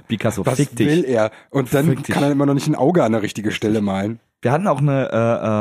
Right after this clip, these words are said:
Speaker 1: äh, Auswertung auf Instagram und, äh, Felix hat, bloß weil er die richtigen Farben genommen hat, weil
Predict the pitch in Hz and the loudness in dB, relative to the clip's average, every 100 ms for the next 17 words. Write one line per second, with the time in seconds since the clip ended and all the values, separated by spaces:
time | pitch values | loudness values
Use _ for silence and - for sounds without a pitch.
0 | 104 - 107 160 143 139 139 139 - 95 | -2 0 0 0 2 0 2 -2 -2 -4
1 | - 139 156 127 120 131 - 107 113 107 | -2 0 0 2 2 0 0 2 2 0
2 | - - 107 107 104 104 - _ _ - | -4 -2 0 2 2 0 -4 _ _ -16
3 | - 147 185 131 - - 107 113 - _ | 0 2 2 0 -4 -6 -4 -4 -8 _
4 | _ _ - - 127 - 120 104 92 90 | _ _ -12 -2 -2 0 0 2 2 -2
5 | - 98 85 - 95 107 120 90 92 87 | -4 -4 -4 -2 0 0 -2 -2 -4 -2
6 | 78 78 - 110 | -2 -4 -2 -4